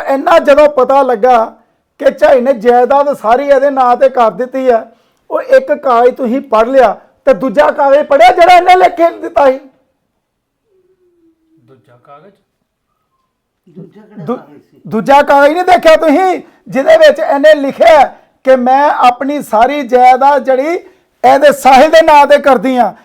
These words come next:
Speaker 1: ਇਹਨੇ ਆਪਣੀ ਸਾਰੀ ਜਾਇਦਾਦ ਜਿਹੜੀ ਇਹਦੇ ਨਾਂ ਤੇ ਲਿਖੀ ਹੋਈ ਸੀ, ਦੂਜੇ ਕਾਗਜ਼ ਦੇ ਉੱਤੇ ਇਹਨੇ ਲਿਖ ਕੇ ਦੇ ਦਿੱਤਾ ਸੀਗਾ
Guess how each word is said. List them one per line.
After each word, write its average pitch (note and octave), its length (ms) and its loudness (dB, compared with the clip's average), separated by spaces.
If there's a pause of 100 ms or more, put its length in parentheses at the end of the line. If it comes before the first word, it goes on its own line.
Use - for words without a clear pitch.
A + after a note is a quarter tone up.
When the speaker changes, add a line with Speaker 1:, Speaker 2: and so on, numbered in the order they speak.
(240)
Speaker 1:
ਇਹਨੇ C#4 180 2
ਆਪਣੀ D4 440 0
ਸਾਰੀ C#4+ 360 -2
ਜਾਇਦਾਦ C#4+ 500 2
ਜਿਹੜੀ C4+ 220 0
ਇਹਦੇ C#4 240 2
ਨਾਂ B3+ 280 2
ਤੇ C4 80 2
ਲਿਖੀ C4 260 -6
ਹੋਈ C4+ 120 -6
ਸੀ, E4 300 -4 (280)
ਦੂਜੇ C4+ 320 0
ਕਾਗਜ਼ C#4+ 400 0
ਦੇ D4 80 0
ਉੱਤੇ C#4 160 -4
ਇਹਨੇ D#4 220 2
ਲਿਖ D4 200 2
ਕੇ F4+ 180 2
ਦੇ F4 200 6
ਦਿੱਤਾ D4+ 220 2
ਸੀਗਾ C#4+ 400 0